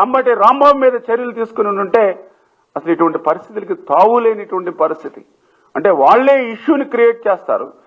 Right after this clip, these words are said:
వాళ్లే ఇష్యూని మరి ఏదైతే కక్షలు కేసులు పెంచి వైషమ్యాలు సృష్టించేటువంటి పరిస్థితి. అంటే ఈ రకంగా ఆంధ్రప్రదేశ్ రాష్ట్రంలో గత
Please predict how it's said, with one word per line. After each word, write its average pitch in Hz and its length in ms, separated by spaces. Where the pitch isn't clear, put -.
వాళ్లే 269 500
ఇష్యూని 285 420
మరి 190 140
ఏదైతే 254 360
కక్షలు 233 360
కేసులు 226 320
పెంచి 220 320
వైషమ్యాలు 226 600
సృష్టించేటువంటి 175 720
పరిస్థితి. - 400
అంటే 135 180
ఈ - 80
రకంగా 226 280
ఆంధ్రప్రదేశ్ 220 580
రాష్ట్రంలో 226 420
గత 202 120